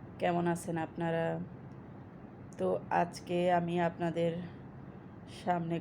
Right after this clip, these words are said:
খুব দ্রুত আর একটি ভিডিও নিয়ে আসলাম। তো আমার আজকে ভিডিওটা করার ইচ্ছা ছিল না, তারপরে করতে বাধ্য হলাম।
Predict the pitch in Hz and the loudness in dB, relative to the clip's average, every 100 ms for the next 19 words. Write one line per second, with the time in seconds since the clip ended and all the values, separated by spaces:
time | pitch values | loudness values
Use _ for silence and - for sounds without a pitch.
0 | - 185 156 185 170 165 170 160 165 170 | -2 -4 -4 -4 -4 0 2 4 2 0
1 | 165 156 165 165 165 170 170 165 170 165 | -6 -4 -2 -2 0 0 0 0 -2 -2
2 | 160 160 185 - - - - - - - | 0 -2 -6 -10 -14 -14 -14 -16 -16 -4
3 | - - - 180 185 185 185 190 - - | -4 -2 -2 0 2 2 2 -2 -8 -4
4 | 185 - 185 180 185 185 180 190 180 185 | -4 -4 -4 -2 -2 -2 0 0 2 4
5 | 180 175 170 175 - - - - - - | 6 8 6 2 -4 -12 -14 -14 -14 -14
6 | - 196 - 208 175 - 214 202 175 170 | -10 -8 -6 -4 -4 -4 -2 2 2 0
7 | 202 - - - - - - - - - | -2 -8 -14 -12 -12 -12 -12 -12 -12 6
8 | 185 175 - 175 170 - 175 - 180 170 | 8 8 4 2 2 0 -4 -2 6 6
9 | 170 175 170 170 165 160 170 | 6 2 2 2 2 2 0